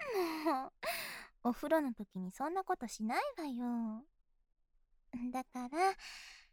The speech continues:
一緒に入ってゆっくりしましょう。<laughs> ありがと。それじゃあ、一緒にお風呂に入りまし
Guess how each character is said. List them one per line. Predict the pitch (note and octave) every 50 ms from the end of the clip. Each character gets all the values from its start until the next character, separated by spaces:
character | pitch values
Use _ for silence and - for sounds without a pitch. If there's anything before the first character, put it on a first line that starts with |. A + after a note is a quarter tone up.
| _ _ - -
一 | E4+ D#4+
緒 | - - F4+ F#4
に | F#4+ F#4+
入 | F#4 F#4+ G4 G4
っ | -
て | - _ - C#4
ゆ | B3 A#3 G#3 G3 A#3
っ | A#3+ -
く | - F#4+
り | G#4 G#4+
し | - - D#4
ま | D#4 E4+ E4+
し | - - G4
ょ | G4+
う。 | G#4+ A4 A#4 C5 C#5 - - _ _ _ _ _ _ _ _ _ _ _ _ _ _ _ _ _ _ _ _ _ _ _ _ _ _ _ _ _ - - - - - - - _ _ _ _ _ _ _ _ _ _ _ _ _ - - - C5 - - - - _ - - - - - - - - _ _ _ _ _
<laughs> |
あ | - C4+
り | C#4+ D4
が | - C4
と。 | A#3+ - - - - - _ _ _ _ _ _ _ _ _ _ _ _ _ _ _ _ _ _ _ _ _ _ - G4+ F#4+ - -
そ | E4+
れ | E4+
じ | F#4+
ゃ |
あ、 | G#4+ A4 - C5 C5 C5 - - - - - - - - - _ _ -
一 | E4+ -
緒 | - - E4+ F4
に | F4 F4+ F#4
お | F#4
風 | - G#4
呂 | G4+ F#4+
に | E4+ D#4+
入 | D#4 F4 F4 F#4
り | G4 G4
ま | G4 G4+ G#4 -
し | -